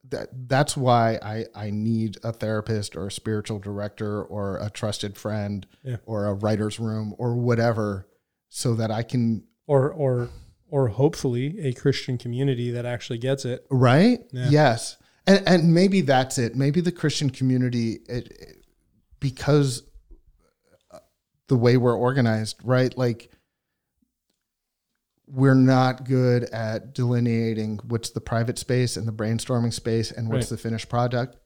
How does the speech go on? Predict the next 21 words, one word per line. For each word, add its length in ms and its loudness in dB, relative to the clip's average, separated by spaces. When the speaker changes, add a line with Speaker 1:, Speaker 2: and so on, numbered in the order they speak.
Speaker 1:
product. 480 0
And 500 6
we're 220 4
not 360 6
real 280 4
enough 280 2
with 180 -6
one 200 0
another 420 0
in 320 8
the 100 6
private 440 -4
space. 640 -10
Speaker 2:
Yeah. 180 2
Speaker 1:
So 280 2
that, 460 0
like, 240 -8
we 160 -2
don't 400 0
necessarily 800 -2
know 880 -2